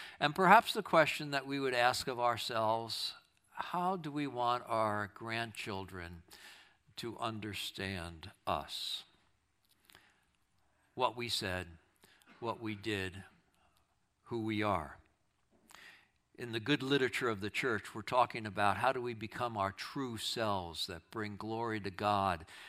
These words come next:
and, uh, honor to one another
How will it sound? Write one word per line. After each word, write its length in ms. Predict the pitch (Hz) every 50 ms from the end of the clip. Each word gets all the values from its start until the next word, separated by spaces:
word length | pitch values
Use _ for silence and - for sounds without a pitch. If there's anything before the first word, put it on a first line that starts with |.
| - - - - _ -
and, 500 | - 95 95 95 92 90 90 90 87 90 -
uh, 220 | 104 95 90 87 87 -
honor 480 | 117 110 120 127 120 101 87 82 - - _ _ - - - _ _ _ _ _ _ _ _ _ _ _ _ _ -
to 100 | - 110
one 180 | 98 101 101 95
another 560 | 95 95 101 101 110 101 92 85 87 85 87